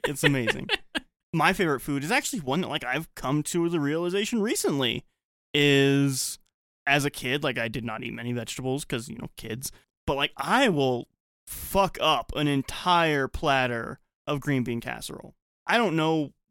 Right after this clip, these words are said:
Speaker 1: why. Like, I don't even like mushrooms, and there's mushroom soup in it. Like, I don't even like unseasoned, like, green beans, really, but, like,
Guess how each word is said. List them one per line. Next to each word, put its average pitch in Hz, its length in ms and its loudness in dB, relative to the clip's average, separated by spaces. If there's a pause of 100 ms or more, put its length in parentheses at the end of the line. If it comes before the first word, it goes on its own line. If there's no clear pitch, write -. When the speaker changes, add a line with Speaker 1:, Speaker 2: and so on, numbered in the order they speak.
(160)
Speaker 1:
why. 165 380 2
Like, 180 180 0
I - 40 -4
don't 214 100 2
even 208 140 2
like 135 180 0
mushrooms, 139 500 0
and 147 120 0
there's 143 120 0
mushroom 139 320 2
soup - 240 -8
in - 80 -10
it. - 120 -14 (360)
Like, 139 120 -4
I 131 100 -4
don't 135 80 0
even 156 200 0
like 165 320 -2 (140)
unseasoned, 170 840 0
like, 196 140 -2
green 240 200 2
beans, 135 220 4
really, 117 240 -2
but, - 180 -8
like, 117 260 -4